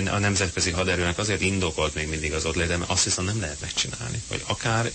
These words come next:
jogos indok alapján, akár nem jogos indok alapján bemegyünk,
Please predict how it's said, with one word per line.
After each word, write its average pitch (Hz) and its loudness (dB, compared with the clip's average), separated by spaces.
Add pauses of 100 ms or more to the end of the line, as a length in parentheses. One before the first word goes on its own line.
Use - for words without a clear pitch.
(100)
jogos 95 2
indok 80 -2
alapján, 82 -2
akár 87 0
nem 101 0
jogos 95 2
indok 90 0
alapján 90 0 (420)
bemegyünk, 85 2